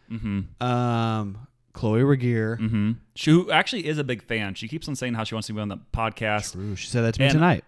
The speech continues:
Speaker 1: I didn't know if I believed her at first, but then she showed me her phone at one of the last K-Life meetings, and she showed that she was subscribed, and I think our podcast was one of the first ones, like, on her list.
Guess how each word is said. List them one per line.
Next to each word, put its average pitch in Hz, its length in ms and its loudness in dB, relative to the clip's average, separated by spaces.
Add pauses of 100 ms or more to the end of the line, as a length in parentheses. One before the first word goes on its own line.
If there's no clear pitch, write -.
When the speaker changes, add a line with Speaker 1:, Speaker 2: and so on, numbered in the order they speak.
(100)
Speaker 1:
I 151 320 2
didn't 151 320 -4
know 220 80 -4
if 196 80 -6
I 165 80 -2
believed 135 400 -4
her 139 100 -2
at 110 160 -2
first, 147 540 -4
but 120 100 -6
then 139 120 -6
she 139 180 -8
showed 139 320 -6
me 143 160 -4
her 117 120 -4
phone 120 460 -4
at 101 100 -6
one 110 120 -4
of 107 40 -4
the 101 160 -4
last 101 420 -4
K-Life 104 420 -6
meetings, 98 360 -8
and 104 160 -6
she 110 160 -8
showed 107 280 -6
that 101 120 -6
she - 140 -10
was 101 220 -6
subscribed, 110 640 -6
and 107 80 -6
I 104 80 -4
think 131 260 -10
our 113 140 -2
podcast 110 540 -4
was 98 100 -12
one 104 160 -6
of 92 80 -8
the - 60 -20
first 104 280 -6
ones, 98 300 -6
like, 98 160 -8
on 98 160 -4
her 92 140 -4
list. 127 420 -2